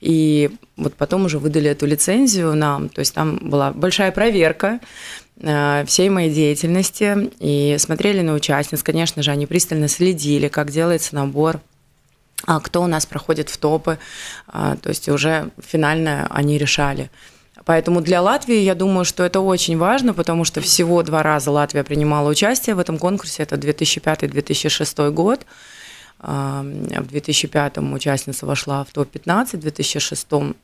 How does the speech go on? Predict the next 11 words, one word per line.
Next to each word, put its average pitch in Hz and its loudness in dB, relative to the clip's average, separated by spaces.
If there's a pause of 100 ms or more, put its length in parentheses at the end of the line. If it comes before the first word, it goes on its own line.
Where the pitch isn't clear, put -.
(220)
не 143 -6
прошла 143 -2
дальше 196 0
и, 160 0 (520)
а, - -6
просто 147 -2
как - -8
финалистка. 139 -6
Ну, 160 2
мы 240 2
оцениваем 170 0